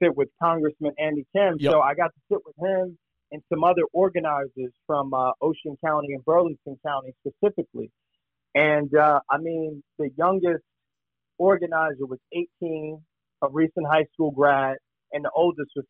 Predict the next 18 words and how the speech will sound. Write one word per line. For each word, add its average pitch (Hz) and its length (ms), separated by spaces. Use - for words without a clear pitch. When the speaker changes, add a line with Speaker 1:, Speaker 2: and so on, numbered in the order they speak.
Speaker 1:
thirty, 151 340
which 127 200
was 139 160
me. 160 260
So, 165 340
I 151 60
mean, 165 160
we're 160 120
talking 208 340
about 156 240
a 139 100
range 170 320
of 143 140
people 175 260
from 147 120
eighteen, 170 760
twenty, 170 460
nineteen, 165 460